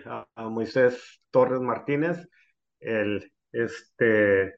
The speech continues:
director general de, de cudi. Y simplemente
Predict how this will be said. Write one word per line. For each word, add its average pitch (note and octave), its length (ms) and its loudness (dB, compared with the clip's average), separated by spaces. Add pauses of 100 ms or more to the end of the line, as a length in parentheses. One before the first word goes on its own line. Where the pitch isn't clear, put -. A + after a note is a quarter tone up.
(160)
director A2+ 560 0
general A2 520 2
de, G2 360 -4
de G#2 240 -6
cudi. B2 500 0
Y A#2 60 -2
simplemente D#3+ 800 2